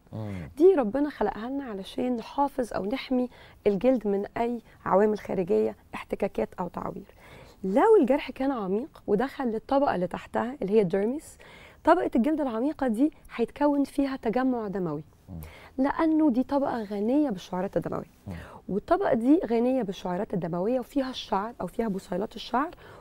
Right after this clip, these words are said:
Speaker 2: وبيكون ال-، الدور بتاعها أو الوظيفة إنها تكون سمك الجلد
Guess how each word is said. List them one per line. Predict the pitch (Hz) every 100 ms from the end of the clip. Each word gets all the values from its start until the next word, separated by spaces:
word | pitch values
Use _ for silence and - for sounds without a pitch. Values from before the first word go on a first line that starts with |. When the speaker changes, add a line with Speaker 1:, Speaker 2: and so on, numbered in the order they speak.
| -
Speaker 2:
وبيكون | 190 226 - 359 339 -
ال-، | 226 214 - -
الدور | 196 190 185 170 254 330
بتاعها | 269 277 262
أو | - 208
الوظيفة | 190 202 190 262 -
إنها | 226 277
تكون | - - 285 285 277
سمك | - - 294 320 294 214
الجلد | 170 160 240 302